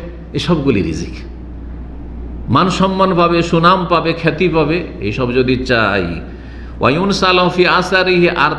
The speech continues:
তার আয়ু বৃদ্ধি করা হোক, আয়ু বৃদ্ধি করা হবে, আর রুজিতে বরকত দেওয়া হবে।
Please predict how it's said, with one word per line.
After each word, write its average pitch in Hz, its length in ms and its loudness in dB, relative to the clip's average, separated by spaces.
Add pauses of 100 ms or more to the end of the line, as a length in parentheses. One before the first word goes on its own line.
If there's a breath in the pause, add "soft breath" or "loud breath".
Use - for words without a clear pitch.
তার 170 460 2 (100)
আয়ু 160 320 2
বৃদ্ধি 202 440 -2
করা 160 220 0
হোক, 117 300 -2 (280)
আয়ু 139 220 4
বৃদ্ধি 170 340 2
করা 180 220 2
হবে, 180 280 0 (420 loud breath)
আর 127 160 0
রুজিতে 147 440 2
বরকত 123 480 2
দেওয়া 98 220 0
হবে। 85 600 -6